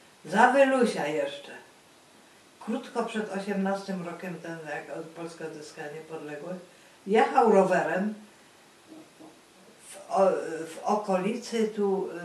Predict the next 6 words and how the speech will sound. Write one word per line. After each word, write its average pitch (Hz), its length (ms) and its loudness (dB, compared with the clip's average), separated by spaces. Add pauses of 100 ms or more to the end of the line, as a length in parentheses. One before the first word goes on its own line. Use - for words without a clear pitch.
(160)
w - 60 -14
Opalenicy, 208 840 2
w - 120 -10
okolicy 202 640 0
tej, 190 520 -4 (580)
e, 170 140 -6